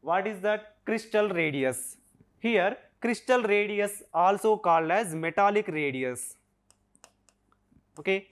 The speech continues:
crystal radius also called as metallic radius.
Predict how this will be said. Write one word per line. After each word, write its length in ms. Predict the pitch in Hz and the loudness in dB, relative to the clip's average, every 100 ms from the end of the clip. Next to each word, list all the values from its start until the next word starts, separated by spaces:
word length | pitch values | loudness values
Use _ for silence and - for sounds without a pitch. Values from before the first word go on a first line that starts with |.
| _ | _
crystal 400 | 190 190 - 220 | -4 -2 0 2
radius 440 | 185 185 185 196 196 | 2 2 2 2 2
also 320 | 175 170 175 | 2 2 -2
called 300 | 165 160 170 | 2 2 2
as 160 | 254 - _ _ | 0 -2 _ _
metallic 640 | 139 156 165 170 170 240 - _ _ _ _ _ 135 | -6 -4 2 2 2 -2 -10 _ _ _ _ _ -6
radius. 680 | 151 151 139 123 123 - | -2 -2 -2 -4 -6 -12